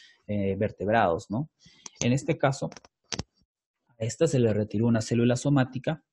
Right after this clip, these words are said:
diploide que tenía todo el material genético, o sea, dos N de material genético. A esta se le denominó, pues, la oveja donante. Y tenía un núcleo donante. ¿De acuerdo? Ahora, se hizo una fusión mediante un proceso de electroshock,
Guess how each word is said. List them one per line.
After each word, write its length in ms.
diploide 600
que 100
tenía 340
todo 260
el 60
material 340
genético, 500
o 40
sea, 280
dos 340
N 160
de 100
material 340
genético. 480
A 140
esta 160
se 140
le 120
denominó, 480
pues, 280
la 140
oveja 320
donante. 540
Y 160
tenía 280
un 160
núcleo 360
donante. 480
¿De 80
acuerdo? 340
Ahora, 340
se 200
hizo 380
una 220
fusión 400
mediante 400
un 80
proceso 460
de 100
electroshock, 840